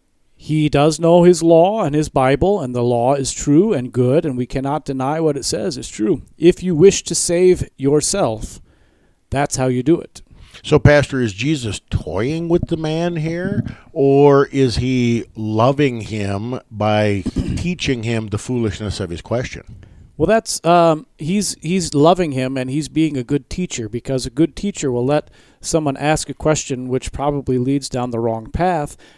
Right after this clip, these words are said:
Speaker 1: to show them it's the wrong path, as long as they don't abandon them on that wrong path. And that's what Jesus is doing. "Okay,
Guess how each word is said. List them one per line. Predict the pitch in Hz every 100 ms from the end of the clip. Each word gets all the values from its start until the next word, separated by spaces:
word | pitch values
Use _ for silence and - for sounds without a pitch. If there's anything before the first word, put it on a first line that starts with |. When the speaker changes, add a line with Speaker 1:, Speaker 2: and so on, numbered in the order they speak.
| _ _ -
Speaker 1:
to | 147
show | - 214
them | 208 131 123
it's | - -
the | 131
wrong | 123 120
path, | 135 175 151 120 _ - - -
as | 117 135
long | 139 143
as | 127
they | 131
don't | 127 131 123
abandon | 110 123 170 135
them | 113 120
on | 123 170
that | 151 117
wrong | 113 113 107
path. | 117 107 -
And | 127
that's | 131
what | 143
Jesus | 123 143 135 123
is | 123 143
doing. | 139 107
"Okay, | 113 185 151